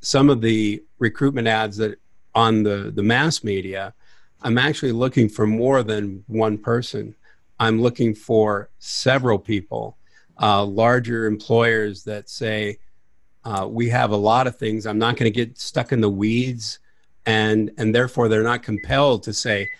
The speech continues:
"These are the things about this job." And so we don't have to go there that much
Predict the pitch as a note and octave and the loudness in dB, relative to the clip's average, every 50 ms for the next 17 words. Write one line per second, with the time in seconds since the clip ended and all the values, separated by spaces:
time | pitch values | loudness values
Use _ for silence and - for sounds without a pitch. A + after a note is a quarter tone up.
0 | _ - - A#2 C3+ C#3 A#2 A2+ A2+ G#2 G#2+ F#2+ - C3+ C3 A#2+ A2+ G2 G2+ G2 | _ -8 2 4 6 6 6 6 4 4 2 0 0 0 2 2 2 0 -2 -2
1 | F#2 G#2+ G#2+ G#2 - - A2 G2 - - A2+ A2 A2 A2 G#2 F#2+ F2 F2 - - | 0 0 0 0 0 -2 -6 -6 -6 -6 -2 0 2 4 4 2 2 -2 -6 -12
2 | - - _ _ _ _ - - A2 - - A#2 A2+ B2 C3+ C3 A#2 B2 C3 C3 | -18 -20 _ _ _ _ -8 -6 -4 2 4 4 4 6 4 2 2 0 0 -2
3 | - - G#2+ G2+ G#2+ A#2 A#2+ B2 A#2+ A2 G#2 F#2 F2 E2 F2 E2 E2 - - F2 | -2 -6 -10 -4 -2 0 0 0 0 -2 -4 -4 -4 -4 -4 -6 -6 -4 -6 -8
4 | E2 E2 - - - - - - | -8 -8 -10 -16 -18 -18 -18 -18